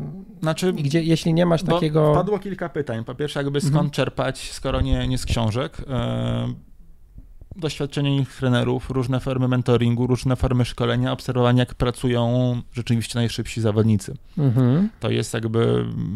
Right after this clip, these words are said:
Speaker 1: na szybko num-, pi-, pierwsza kwestia. Druga kwestia to jest to, czy, e, to magiczne F T P jest rzeczywiście,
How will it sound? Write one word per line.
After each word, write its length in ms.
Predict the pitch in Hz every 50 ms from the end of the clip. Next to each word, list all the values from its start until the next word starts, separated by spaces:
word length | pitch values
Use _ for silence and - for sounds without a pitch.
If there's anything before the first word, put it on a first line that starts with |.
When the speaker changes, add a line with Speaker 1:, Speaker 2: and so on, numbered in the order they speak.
| 110
Speaker 1:
na 220 | 117 117 123 127 120
szybko 600 | - - 127 - - - 120 113 117 117 117 113 117
num-, 340 | 117 117 117 120 123 123 123 - - - - 139 - - -
pi-, 120 | - 135
pierwsza 340 | 123 - 120 110 - - 107
kwestia. 400 | 104 - - 104 98 - - 104
Druga 220 | 107 - 127 135 131
kwestia 400 | - - 139 123 - - 135 -
to 100 | - 131
jest 200 | 131 123 - -
to, 100 | 127 123
czy, 260 | - - 123 127 127 - - - - - - - - - - -
e, 140 | - 127 123
to 120 | - 139
magiczne 440 | 131 131 131 139 135 - - 139 135
F 120 | 131 -
T 120 | - 127 120
P 140 | - 131 131
jest 160 | 127 123 120
rzeczywiście, 680 | 127 120 - 131 120 123 117 - - - 123 123 123